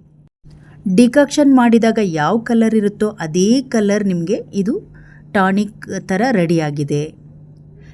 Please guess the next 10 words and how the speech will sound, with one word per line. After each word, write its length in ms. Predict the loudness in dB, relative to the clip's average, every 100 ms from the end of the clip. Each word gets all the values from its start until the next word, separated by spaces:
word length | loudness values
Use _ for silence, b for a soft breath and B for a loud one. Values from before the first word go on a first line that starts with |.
| B
ಇದನ್ನ 220 | 2 4
ಇವಾಗ 240 | 4 2 0
ಚೆನ್ನಾಗಿ 580 | -2 -2 0 0 0 -2
ನೋಡಿ 240 | -2 -2
ಒಂದು 460 | -2 0 2 4 2
ಗ್ಲಾಸಷ್ಟು 600 | 0 -2 -2 -6 -4 -4
ನೀರು 360 | -2 -2 -2 -2
ಹಿಂಗೋಗಿದೆ 800 | -2 2 4 4 2 -2 -4 -4
ಅಲ್ಲಿವರೆಗೂ 600 | -4 -2 0 2 2 0
ಇದನ್ನ 220 | -2